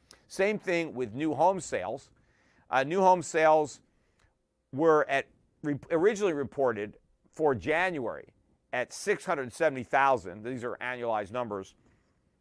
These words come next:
That got revised all the way down to six hundred thirty-three thousand. That's a big downward revision.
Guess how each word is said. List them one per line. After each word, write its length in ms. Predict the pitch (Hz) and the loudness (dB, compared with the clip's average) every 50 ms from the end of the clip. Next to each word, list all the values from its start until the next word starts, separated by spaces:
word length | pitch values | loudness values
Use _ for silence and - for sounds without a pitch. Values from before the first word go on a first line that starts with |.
| _ _ _ _ _ _ _ _ _ _ _ _ 113 | _ _ _ _ _ _ _ _ _ _ _ _ 2
That 240 | 131 175 190 185 | 6 6 6 6
got 220 | - 196 180 175 156 | 6 4 4 4 4
revised 540 | 156 143 120 127 151 156 160 147 139 113 - | 2 0 4 6 8 8 8 6 4 0 -2
all 240 | - 147 165 180 180 | 0 2 4 4 4
the 60 | 190 | 2
way 140 | 165 156 147 | 0 0 0
down 260 | 127 156 156 156 143 | 0 0 0 0 -2
to 80 | 123 117 | -4 -8
six 280 | - - 170 151 - - | -8 -10 -10 -10 -8 -8
hundred 300 | 156 147 127 107 101 - | -6 -6 -6 -8 -8 -8
thirty-three 440 | 139 127 107 101 - - 160 175 | -8 -8 -8 -10 -10 -8 -8 -8
thousand. 440 | - - 107 76 71 76 - 85 101 | -4 -6 -6 -6 -6 -10 -12 -12 -6
That's 240 | 110 127 147 - - | -4 -2 -2 -2 -4
a 60 | 127 | -8
big 420 | 101 85 92 143 165 160 139 110 92 | -10 -8 -6 -4 -2 -2 -4 -2 -2
downward 400 | 131 135 135 135 131 120 110 98 | 0 0 0 0 -2 -4 -6 -8
revision. 640 | 95 98 95 92 120 131 139 127 104 92 78 67 | -8 -10 -8 -6 -4 -4 -4 -6 -8 -12 -14 -16